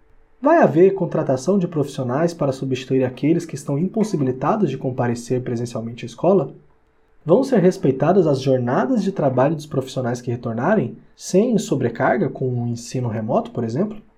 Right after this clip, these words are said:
Vai haver testagem regular da comunidade escolar?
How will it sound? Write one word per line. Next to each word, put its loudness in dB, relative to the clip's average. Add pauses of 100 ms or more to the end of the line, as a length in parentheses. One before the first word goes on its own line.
(140)
Vai 2
haver 4
testagem 0
regular 2
da -4
comunidade -4
escolar? -4